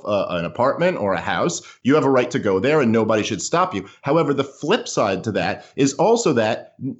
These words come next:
uh, if you were not invited, you don't have a right. So in the same sense that if somebody said, um, to me that they wanted to, say, rent a room out in, in my place, and I say, "Okay, great, pay me five hundred dollars a month or whatever, and, and I'll give you this room,"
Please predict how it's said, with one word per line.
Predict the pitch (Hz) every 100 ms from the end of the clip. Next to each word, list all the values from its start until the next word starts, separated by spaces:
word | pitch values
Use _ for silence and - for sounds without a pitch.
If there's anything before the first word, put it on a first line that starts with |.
| -
uh, | 156 151 123 -
if | 156 - _ -
you | 127 151
were | 147
not | 143 160 277
invited, | 220 117 98 85 104 143 _ _ _
you | 156
don't | 143 208 262
have | 143 127
a | 110
right. | 98 73 -
So | 151
in | 151
the |
same | 156 185 185
sense | 175 175 175
that | 170 - -
if | 135
somebody | - 170 170 160 147
said, | 156 147 -
um, | 127 120 113 -
to | 131
me | 127 127 127 123
that | 120
they | 120
wanted | 120 117 107
to, | 113
say, | 120 110
rent | 92 120 127 127 -
a | 117 104
room | 113 135 113
out | 92 90 - -
in, | 110 101
in | 107 104
my | 95
place, | 85 101 95 - - -
and | 120
I | 127
say, | 143
"Okay, | 165 160 131
great, | 110 104 110
pay | 120
me | 110
five | 104 104 95
hundred | 95
dollars | 98 98 95
a | 98
month | 131 143 143
or | 135
whatever, | 131 131 127 123
and, | 98
and | 98 95
I'll | 95
give | 104
you | 98
this | 95 117
room," | 123 151